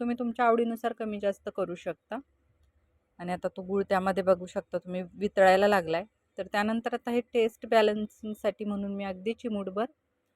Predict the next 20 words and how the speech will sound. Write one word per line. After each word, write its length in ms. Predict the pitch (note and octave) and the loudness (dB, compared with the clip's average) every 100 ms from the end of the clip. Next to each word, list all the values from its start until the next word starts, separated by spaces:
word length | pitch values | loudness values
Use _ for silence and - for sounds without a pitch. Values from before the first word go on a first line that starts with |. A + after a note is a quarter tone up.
| _ - | _ -2
मीठ 240 | G#3 A3 | 0 2
घातलेलं 440 | A3+ A3+ G3 F#3+ | 2 0 -2 2
आहे. 240 | F3+ F3+ G3 | 2 0 -8
कसं 260 | - - | -10 -4
मीठ 260 | A3+ G#3 G3+ - - | -2 -2 -4 -8 -14
असेल 400 | F3+ F3+ G3+ F#3+ | -12 -4 -4 -2
तरच, 420 | G3+ G3 G3 _ G3+ | 0 0 -2 _ -2
अ, 340 | F#3+ F#3 F#3 F#3 F3 _ | 2 4 4 0 -12 _
रेसिपीला 420 | F#3 F#3+ F#3 F#3 | -8 -8 -8 -2
आपल्या 200 | F3+ F#3+ | -2 -2
कोणत्याही 360 | - F#3 F3 F3 - | -6 -6 -2 -4 -2
टेस्ट 320 | F3 F3+ - | -4 -4 -4
येते 200 | F#3+ F3 | -6 -6
छान. 300 | D#3+ F3+ F#3+ A3+ _ _ _ _ | -10 -12 -12 -14 _ _ _ _
तर 60 | G#3 | -4
अगदी 220 | A3 C#4+ | -2 -2
चिमूटभर 440 | - C4 A#3 A3+ | 4 4 4 2
मी 100 | A3+ | 2
मीठ 260 | A3+ A3 G#3+ | 2 0 0
घातलंय 400 | G#3+ - F#3 | -2 -2 -6